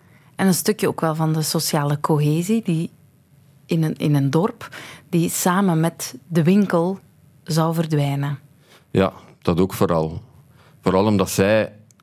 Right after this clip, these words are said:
Speaker 2: de drogist in Tiene is de laatste drogist die er nog is in Tiene. Vroeger waren er zeven.
Speaker 1: Hmm.
Speaker 2: Eh, de buurtwinkel in Koolkerke, eh, vroeger, eh, de smalle straat wa-,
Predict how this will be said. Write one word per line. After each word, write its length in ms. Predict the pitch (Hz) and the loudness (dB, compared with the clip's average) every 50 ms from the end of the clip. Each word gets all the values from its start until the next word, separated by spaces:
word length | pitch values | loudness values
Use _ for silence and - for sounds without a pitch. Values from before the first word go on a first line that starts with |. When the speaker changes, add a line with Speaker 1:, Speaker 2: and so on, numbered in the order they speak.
| _ _ _ _ _ _ 90 - - _ _ _ _ - - - - _ | _ _ _ _ _ _ -14 -14 -14 _ _ _ _ -20 -20 -20 -20 _
Speaker 2:
de 200 | - 82 85 85 | -6 -4 -2 0
drogist 460 | 80 95 90 80 95 110 107 - - | 0 0 0 2 0 0 0 2 2
in 160 | 95 87 82 | 0 0 2
Tiene 280 | - 98 101 104 110 87 | 2 2 2 4 2 2
is 100 | 82 80 | 2 0
de 100 | 90 80 | 0 0
laatste 400 | 82 85 92 104 - - 101 82 | 2 2 0 0 -2 -4 -4 -2
drogist 460 | 87 82 82 73 90 107 104 - - | 0 0 0 0 -2 -4 -6 -4 -4
die 120 | - 90 | -2 0
er 120 | 80 87 85 | 0 0 0
nog 140 | 85 80 87 | 0 0 0
is 160 | 117 107 104 | -2 0 0
in 140 | 95 85 - | -2 -2 -2
Tiene. 260 | - 87 87 85 82 | 0 0 2 2 2
Vroeger 320 | 90 92 101 101 98 98 | 2 2 2 4 2 2
waren 360 | 90 90 90 87 85 87 80 | 4 2 2 2 0 -2 -2
er 80 | - 78 | -2 -4
zeven. 480 | - - 92 95 104 98 - - 73 - - - - - - | -2 0 0 2 2 0 -2 -6 -10 -12 -14 -20 -20 -18 -6
Speaker 1:
Hmm. 240 | - 185 180 170 175 - _ _ _ _ | -4 -4 -4 -4 -6 -10 _ _ _ _
Speaker 2:
Eh, 260 | - 101 92 87 85 82 76 | -4 -2 0 0 0 -2 -2
de 120 | 73 80 | -4 -2
buurtwinkel 680 | 76 87 101 113 110 107 - 113 113 110 101 101 110 101 | 0 2 2 2 2 0 0 0 2 2 2 2 2 2
in 200 | 95 95 85 - | 2 0 0 0
Koolkerke, 720 | - 101 104 113 123 113 - 110 98 87 80 - 80 82 80 - - - _ _ _ _ _ _ - _ _ _ _ | 2 2 2 2 0 0 0 0 0 0 -2 -4 -4 -4 -4 -6 -12 -18 _ _ _ _ _ _ -20 _ _ _ _
eh, 120 | - - 80 | -8 -8 -8
vroeger, 500 | 71 69 - 95 101 95 92 90 87 76 - - | -4 0 2 2 4 4 4 2 0 -4 -6 -6
eh, 220 | - 90 82 82 80 - - - 82 76 - - | -4 -2 0 -2 -2 -4 -6 -8 -10 -10 -6 -4
de 100 | - 156 | -4 -4
smalle 380 | - - 95 87 101 113 101 | -2 0 0 0 2 0 0
straat 440 | 95 - - 95 85 85 80 80 - | -2 -2 -2 -2 0 0 -2 -2 -4
wa-, 160 | 78 78 85 | -6 -6 -6